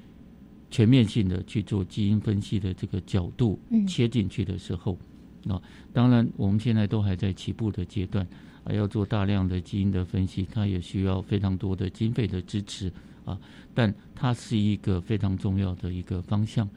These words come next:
Speaker 2: 嗯哼。
Speaker 1: 啊，所以我们现在就是朝着这样的一个方向去做进行。
Speaker 2: 是，那这样的一个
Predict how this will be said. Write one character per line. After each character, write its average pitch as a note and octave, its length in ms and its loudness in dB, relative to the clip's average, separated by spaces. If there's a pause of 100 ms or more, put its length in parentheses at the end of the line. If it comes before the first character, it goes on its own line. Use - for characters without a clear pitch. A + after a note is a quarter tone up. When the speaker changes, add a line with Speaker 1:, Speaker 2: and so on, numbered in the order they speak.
(120)
Speaker 2:
嗯 G3 140 2
哼。 B3 140 2
Speaker 1:
啊， A2 120 -2
所 A2 160 -2
以 - 20 2
我 F#2 140 0
们 F#2+ 120 0
现 G#2+ 160 0
在 G2 140 2
就 G2 160 -4
是 - 220 -8
朝 F#2+ 200 -4
着 G2+ 180 -2
这 - 120 -4
样 A2 100 0
的 F#2 80 -2
一 F#2+ 100 -2
个 F#2 200 -2
方 F#2+ 220 0
向 F2+ 180 -4 (300)
去 - 120 -4
做 F#2 160 -2
进 F#2 220 -2
行。 - 180 -8 (280)
Speaker 2:
是， F3 260 -4 (140)
那 A#3 160 2
这 - 200 -2
样 D4 140 6
的 F#3+ 60 4
一 D#3+ 80 2
个 F3 100 -4